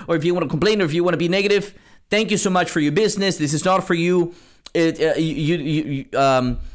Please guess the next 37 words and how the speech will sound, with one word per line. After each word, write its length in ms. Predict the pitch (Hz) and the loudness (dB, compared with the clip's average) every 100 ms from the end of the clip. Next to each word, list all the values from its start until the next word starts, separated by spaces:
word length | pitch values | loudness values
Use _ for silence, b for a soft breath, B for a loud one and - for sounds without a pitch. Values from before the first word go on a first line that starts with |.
| - | -4
uh, 40 | 135 | 0
you 140 | 147 | 0
should 140 | 151 156 | 0 0
be, 280 | 160 143 | 0 0
uh, 260 | 135 127 120 - - | 0 0 -2 -8 -10
in, 240 | 131 127 | -4 -4
in 180 | 123 131 | -2 -2
another 260 | 131 131 113 | 0 -2 -6
team. 240 | 104 90 - - _ _ _ _ _ _ _ _ _ _ _ _ _ _ _ _ _ - | -12 -14 -20 -20 _ _ _ _ _ _ _ _ _ _ _ _ _ _ _ _ _ -4
This 180 | 175 - | -2 0
team 180 | - 147 | 0 0
is 120 | 123 | -2
not 140 | 113 | -4
for 80 | - | -4
you. 160 | - - _ _ _ _ _ _ _ - | -10 -12 _ _ _ _ _ _ _ -4
Thank 180 | 185 170 | -2 0
you 60 | 175 | 0
so 100 | 170 | 2
much. 240 | 175 190 | 2 2
I 60 | 131 | 0
appreciate 560 | - 226 - 214 202 | 0 0 0 0 0
you, 180 | 202 208 | -2 0
but 380 | 165 147 - - | 0 0 -4 -12
this 240 | 131 156 | -4 -2
is 80 | 143 | -2
just 260 | - 147 - | -2 -2 0
not 320 | 147 143 - | 0 0 0
a 60 | 135 | -2
fit 240 | 147 123 | 0 -2
for 120 | - | -2
everybody. 440 | 120 101 101 - - - - b b b b b b | -4 -2 -6 -8 -14 -20 -20 b b b b b b
I 140 | 170 165 | 0 2
set 240 | 180 165 | 2 0
the 60 | 151 | 0
tone 200 | 160 139 | 0 0
straight 300 | - 120 117 | 0 0 -2
up. 240 | - - | -4 -10